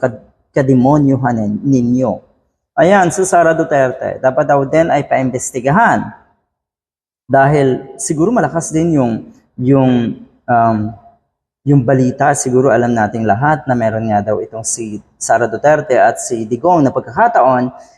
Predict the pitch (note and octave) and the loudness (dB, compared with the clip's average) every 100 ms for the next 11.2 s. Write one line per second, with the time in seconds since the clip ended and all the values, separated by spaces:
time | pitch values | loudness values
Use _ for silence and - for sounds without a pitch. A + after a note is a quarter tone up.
0 | _ D3+ D#3 C3+ E3+ F3 E3+ F#3 D#3+ E3 | _ 0 0 2 4 2 2 -4 -2 0
1 | D#3 D#3 D#3+ C3+ C3 E3 D3 G#2+ G2+ _ | 0 0 0 2 2 2 0 -4 -6 _
2 | _ _ - C3+ C#3 C3+ B2+ B2 B2 E3+ | _ _ -8 0 2 2 2 2 0 0
3 | D#3+ - B2+ A#2 A2 A2+ - G3 F3 B2 | 0 2 2 2 2 -2 -2 -2 0 0
4 | B2 _ _ - D3 D3 E3 C#3+ G#3+ C3+ | -4 _ _ -8 -4 0 2 2 2 2
5 | B2+ C3 C3 - D3 E3 C#3+ B2 A#2 A2+ | 2 0 -2 0 2 2 2 0 -2 -4
6 | A2 A2 _ _ _ _ B2+ B2 B2 A#2 | -4 -8 _ _ _ _ -2 0 0 0
7 | A2+ - - D#3+ D3 C#3+ B2+ C3+ A#2 C3 | -2 -4 -6 -2 0 0 -2 -4 -6 -6
8 | A2 A#2 D#3 F3 C3 B2 B2 - C3+ C3 | -4 -2 2 2 4 4 2 2 0 2
9 | B2+ A#2+ A#2 A2+ B2+ C#3 F#2+ A#2+ - C3 | 0 0 0 2 2 2 0 -4 -6 -8
10 | A2+ A#2+ A#2 G#2+ G#2 G2+ G#2+ G2+ A2+ B2+ | -6 -6 -4 -6 -4 -4 -4 -2 0 2
11 | A#2+ | 0